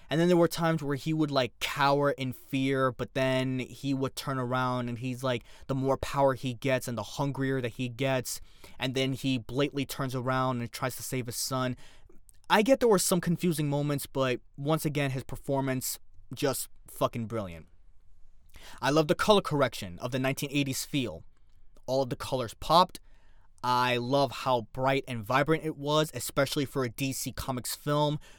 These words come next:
which up until now, we always depicted it as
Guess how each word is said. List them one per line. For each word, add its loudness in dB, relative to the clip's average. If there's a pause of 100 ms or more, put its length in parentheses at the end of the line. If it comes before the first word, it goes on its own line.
which -2 (200)
up 2
until -2
now, 2
we -4
always -2
depicted -4
it -6
as 0